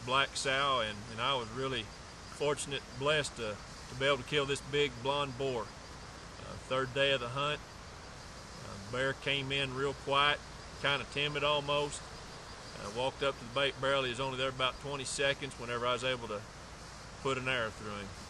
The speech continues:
And, uh, he, uh, he went down right there on the spot. Uh, gave the death moan, and I couldn't be happier. Uh,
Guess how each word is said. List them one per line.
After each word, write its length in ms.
And, 100
uh, 60
he, 220
uh, 60
he 160
went 160
down 240
right 240
there 140
on 140
the 60
spot. 360
Uh, 1080
gave 220
the 180
death 140
moan, 280
and 140
I 60
couldn't 240
be 120
happier. 440
Uh, 180